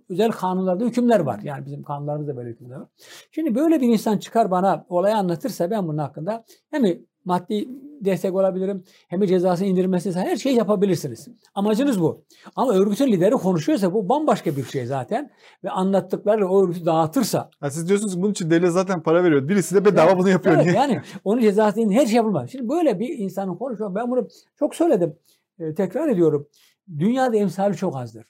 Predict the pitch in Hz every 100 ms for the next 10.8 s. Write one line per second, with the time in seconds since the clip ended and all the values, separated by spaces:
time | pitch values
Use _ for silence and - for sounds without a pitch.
0 | _ 123 104 90 90 _ _ _ _ 208
1 | 269 254 214 202 247 226 - _ - 214
2 | 226 226 190 165 240 226 269 277 233 208
3 | 233 240 - 156 135 120 135 117 127 120
4 | 117 107 - 240 170 208 185 165 113 117
5 | - _ _ _ _ 247 247 185 185 165
6 | 120 226 175 135 185 208 220 _ _ _
7 | - 277 220 170 208 180 226 - 202 277
8 | 302 320 302 330 339 359 349 339 196 196
9 | 220 214 190 190 180 160 185 190 190 185
10 | 196 170 220 185 214 196 147 113